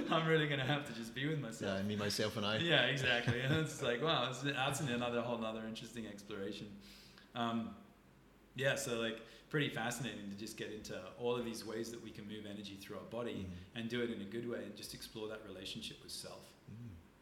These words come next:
Speaker 2: Blunderfield and Dangerfield. That's quite a
Speaker 1: So
Speaker 2: the
Speaker 1: we've,
Speaker 2: dynamic
Speaker 1: yeah,
Speaker 2: duo.
Speaker 1: and we've read,
Speaker 2: <laughs>
Speaker 1: we've read, led workshops and trainings and retreats together,
Speaker 2: Yeah.
Speaker 1: and it's super funny.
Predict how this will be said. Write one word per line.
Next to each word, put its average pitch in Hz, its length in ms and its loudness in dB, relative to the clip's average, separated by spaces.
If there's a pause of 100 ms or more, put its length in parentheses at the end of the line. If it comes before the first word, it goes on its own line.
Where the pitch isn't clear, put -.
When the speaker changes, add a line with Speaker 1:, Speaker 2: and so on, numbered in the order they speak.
(640)
Speaker 2:
Blunderfield 117 540 4
and 107 80 4
Dangerfield. 113 520 2 (160)
That's - 140 -6
quite - 240 0
a 104 120 -2
Speaker 1:
So - 200 2
Speaker 2:
the 143 60 8
Speaker 1:
we've, 185 100 10
Speaker 2:
dynamic 113 380 10
Speaker 1:
yeah, 262 100 12
Speaker 2:
duo. - 200 12
Speaker 1:
and 196 220 10
we've 208 160 6
read, 180 340 12
Speaker 2:
<laughs> 143 40 6
Speaker 1:
we've 151 200 10
read, 156 160 10 (100)
led 165 220 4
workshops 147 500 2
and 139 100 2
trainings 127 420 2
and 127 80 0
retreats 120 360 -2
together, 147 420 2
Speaker 2:
Yeah. 143 60 6
Speaker 1:
and 117 100 2
it's 117 160 -2
super - 460 -2
funny. - 300 -6